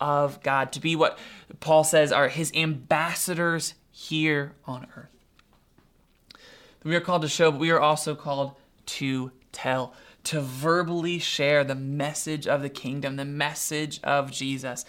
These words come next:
And if we're honest, this is where people, this is where we get a little wiggly. This is where we're like, eh, like, we hear words like evangelism, and we're like, ah, that brings up certain things in our brains, and we may not like it the way it feels, or maybe we've had experiences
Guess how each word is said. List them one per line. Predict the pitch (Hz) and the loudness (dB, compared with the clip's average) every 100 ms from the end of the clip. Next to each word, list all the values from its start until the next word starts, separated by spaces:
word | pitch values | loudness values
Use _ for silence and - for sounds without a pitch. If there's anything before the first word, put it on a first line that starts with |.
| - - - | -16 -20 -6
And | 165 | -2
if | |
we're | 170 | 4
honest, | 202 220 208 | 6 6 4
this | 226 | 2
is | 247 | 2
where | 247 | 4
people, | 262 254 | 4 4
this | 233 247 | 4 4
is | |
where | 302 | 2
we | 277 | 4
get | 285 | 6
a | |
little | 277 262 | 8 8
wiggly. | 277 220 135 127 - _ _ _ _ _ _ | 6 6 4 0 -16 _ _ _ _ _ _
This | 208 247 | 2 2
is | 254 | 6
where | 247 | 8
we're | 226 | 8
like, | 180 170 | 8 6
eh, | 180 196 196 196 185 180 165 156 156 156 | 4 4 6 4 4 2 0 0 2 6
like, | 160 151 - - - | 6 4 -4 -20 -2
we | 185 | 2
hear | 170 233 | 6 6
words | 196 202 170 | 8 6 6
like | 165 143 | 2 2
evangelism, | 151 143 165 175 180 160 160 151 147 135 135 | -2 0 2 4 4 4 2 4 2 0 -2
and | - | -2
we're | 151 | 0
like, | 147 147 | 0 0
ah, | 151 147 147 | 2 4 4
that | 147 147 | 2 0
brings | 180 190 185 | 0 2 2
up | - | 2
certain | - 196 185 | 2 2 2
things | 170 - 196 196 175 | -2 0 0 2 0
in | 175 | 2
our | 160 | 2
brains, | 170 180 170 156 | 4 4 2 0
and | 151 | -2
we | 151 | 0
may | 156 170 | 2 2
not | 175 156 | 2 4
like | 160 165 - | 4 4 4
it | 160 | 2
the | |
way | 160 151 | 4 4
it | |
feels, | - 160 165 165 151 | 2 2 4 4 4
or | |
maybe | 160 165 | 0 2
we've | 165 | 0
had | 165 156 143 214 - - | 0 -2 -2 -6 -16 -6
experiences | 151 - - - 180 185 185 180 151 - 170 165 160 147 | -4 -2 0 -2 0 2 4 2 0 -2 2 2 2 0